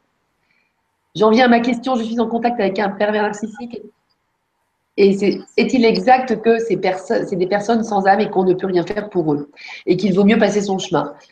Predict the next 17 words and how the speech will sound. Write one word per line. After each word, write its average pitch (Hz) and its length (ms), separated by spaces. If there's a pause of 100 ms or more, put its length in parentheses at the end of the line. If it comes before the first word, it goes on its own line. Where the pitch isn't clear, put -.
(200)
Merci 180 260
pour 220 100
la 170 60
réponse. 185 380
Je 196 40
vous 175 100
envoie 165 160
plein 175 140
d'amour. » 160 460
Bon, 127 140
un 156 160
petit - 200
mot 180 220
sur, - 160
sur 139 400 (100)
ces 143 140
gens-là. 151 440